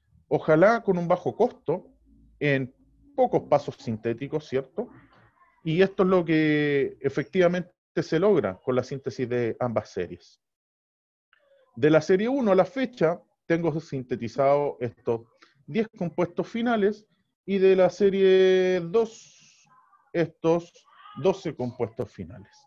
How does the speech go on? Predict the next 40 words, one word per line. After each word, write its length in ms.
O 60
sea, 120
hasta 180
la 100
fecha 420
tenemos 500
veintidós 480
compuestos 500
finales 440
en 140
el 120
lapso 420
de 400
un 220
año, 600
menos 420
de 80
un 100
año 200
en 100
realidad, 400
desde 240
que 120
fue 180
adjudicado 540
el 100
proyecto, 420
¿cierto? 380
Hasta 240
cuando 220
ya 260
empezaron 680
todas 220
las 160
vicisitudes 600
que 120
tenemos 340
en 60
estos 200
momentos. 580